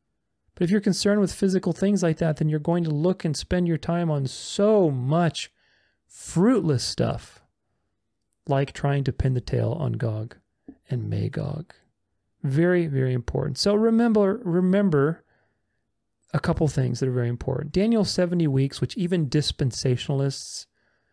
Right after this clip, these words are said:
will agree to as a historically fulfilled prophecy, although they appropriate history incorrectly to that prophecy,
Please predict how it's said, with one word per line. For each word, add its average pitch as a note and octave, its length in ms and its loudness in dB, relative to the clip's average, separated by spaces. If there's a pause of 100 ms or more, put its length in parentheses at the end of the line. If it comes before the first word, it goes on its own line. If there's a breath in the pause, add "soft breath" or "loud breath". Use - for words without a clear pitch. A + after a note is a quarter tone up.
(480)
will A#2+ 520 2 (760)
agree C#3+ 340 2
to A3 400 2 (680)
as B2+ 180 2
a B2+ 60 2
historically D3 720 0
fulfilled B2+ 400 -4
prophecy, F#3+ 720 -4 (840)
although B2+ 220 2
they B2+ 140 2
appropriate C3+ 540 0
history B2 440 -2
incorrectly D3 680 -2
to - 140 -4
that C3 200 -4
prophecy, F3 580 -4